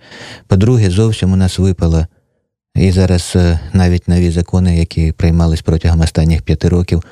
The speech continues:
взагалі не торкалися проблеми виховання. І у нас немає реального закону, який би забезпечував безпеку учня або студента. І таким чином будь-якого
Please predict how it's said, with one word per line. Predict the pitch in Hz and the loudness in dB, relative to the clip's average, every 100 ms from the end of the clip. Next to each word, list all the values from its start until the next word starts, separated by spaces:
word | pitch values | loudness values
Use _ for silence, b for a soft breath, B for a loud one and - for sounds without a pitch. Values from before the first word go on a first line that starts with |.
| B B | B B
взагалі | 87 92 98 101 | 0 2 2 2
не | 95 87 | 0 -2
торкалися | - - 90 87 80 80 | -2 -2 0 0 0 -4
проблеми | - 85 90 90 87 | -2 0 2 2 0
виховання. | 90 92 82 80 85 104 - _ _ _ _ _ | 0 0 0 2 2 0 -4 _ _ _ _ _
І | 90 | 0
у | |
нас | 92 123 127 | 2 2 0
немає | 104 110 120 117 107 101 95 | 0 2 2 2 2 2 2
реального | 92 98 110 107 101 90 | 2 0 2 2 2 0
закону, | 92 - 117 104 | -2 0 0 0
який | - 104 | 0 -2
би | 104 92 | 0 0
забезпечував | 95 92 - 101 98 104 95 98 92 | 0 -2 -2 -2 0 0 0 0 -2
безпеку | 85 - - 90 - | -2 -2 -2 -2 -2
учня | 73 80 82 80 78 b b b b | -2 0 -2 -2 -4 b b b b
або | - 90 | 0 0
студента. | 90 95 82 78 80 76 - b b b b _ | 0 0 0 0 -2 -4 -8 b b b b _
І | 92 | -2
таким | 101 120 117 | 2 0 2
чином | 147 143 123 107 - | 2 2 2 0 0
будь-якого | 95 98 117 107 - 110 101 98 | 0 2 2 0 0 0 2 0